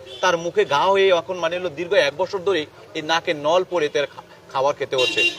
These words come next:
দর্শক, এই জায়গাটাকে ঢাকতে গিয়ে এই কপাল থেকে চামড়া নিয়ে, মাংস নিয়ে, পাশাপাশি দর্শক তার এই যে বুক থেকে দেখেন, আমরা একটু দেখাই, এই যে তার বুক থেকে, এই বুক থেকে এখান থেকে কেটে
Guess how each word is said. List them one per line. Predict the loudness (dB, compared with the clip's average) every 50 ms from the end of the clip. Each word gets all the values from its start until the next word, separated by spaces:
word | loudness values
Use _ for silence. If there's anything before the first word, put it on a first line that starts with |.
| -12 0 0
দর্শক, | 0 2 2 0 -2 -2 -8 -20 -20 -20 -14 -2
এই | 2 2 2 4
জায়গাটাকে | 6 6 6 6 4 2 2 0 0 2 2 2 2
ঢাকতে | 2 0 -2 -2 -2 -4 -6 -4
গিয়ে | -2 -2 0
এই | 2 0 0 -2
কপাল | -6 -4 -2 -2 -2 -2 -4
থেকে | -8 -8 -2 2 2 2 2 0
চামড়া | -2 -2 -2 0 -2 -2
নিয়ে, | -2 -2 -6 -6 -4
মাংস | -4 -4 -6 -6 -6 -8
নিয়ে, | -8 -6 -4 -6 -6 -6 -8 -14 _ -20 -20 -6 2
পাশাপাশি | 2 2 4 4 2 2 2 0 0
দর্শক | 0 0 2 2 0 2
তার | 2 2 2
এই | 2
যে | -2 -2
বুক | -2 -4 -6 -2 -2
থেকে | 0 0 2
দেখেন, | 2 2 0 0 -4 -4 -8 -18 -20 -20 -20 -20 -20 -20 -20 -20 -20 -2
আমরা | -2 0 2 4
একটু | 2 4 4 4
দেখাই, | 4 4 4 4 2 2 0 -4 -16 -20 -20 -20 -20 -20 -20 -20 -20 -20 -20 -4 -2
এই | 0
যে | 2 4 6
তার | 6 6 6
বুক | 6 2 0 -2 0 2
থেকে, | 2 2 2 2 -2 -2 -2 -8 -18 -20 -20 0
এই | 2 2 2
বুক | 2 0 -2 -2 -2 -2 -2 0
থেকে | 0 0 2 4 6
এখান | 8 6 8 6 2 2
থেকে | 2 -2 -2 -2 -4 -4 -2 4
কেটে | 6 6 6 6 4 4 4 4